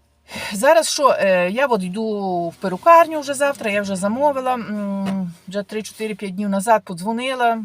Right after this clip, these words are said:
я йду в перукарню, я буду готувати, як буду готуватися, м, е, м,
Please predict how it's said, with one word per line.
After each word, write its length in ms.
я 80
йду 200
в 60
перукарню, 600
я 200
буду 220
готувати, 680
як 180
буду 220
готуватися, 600
м, 100
е, 260
м, 140